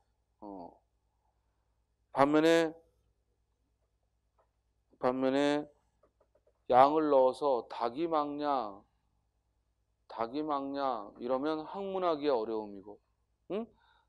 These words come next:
닭이 막냐하면 학문하기 어-, 어려움이고,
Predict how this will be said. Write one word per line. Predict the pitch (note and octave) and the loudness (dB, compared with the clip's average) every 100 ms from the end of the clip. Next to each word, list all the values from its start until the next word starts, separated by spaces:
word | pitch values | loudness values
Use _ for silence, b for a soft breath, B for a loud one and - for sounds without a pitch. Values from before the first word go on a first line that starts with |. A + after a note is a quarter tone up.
| _ | _
닭이 | - A#2 B2 C#3 | -6 -6 -4 -4
막냐하면 | C3+ C3 C3 C3+ C3 B2 B2+ B2+ | -4 -4 -4 -6 -6 -6 -8 -10
학문하기 | C3 E3 D#3+ D3+ C#3 B2+ | -12 -12 -8 -6 -6 -4
어-, | C3 G#2+ A2 - | -4 -4 -8 -8
어려움이고, | G#2+ G#2+ G#2 G#2 G#2+ F3 D3+ G2 | -8 -8 -10 -12 -2 2 2 0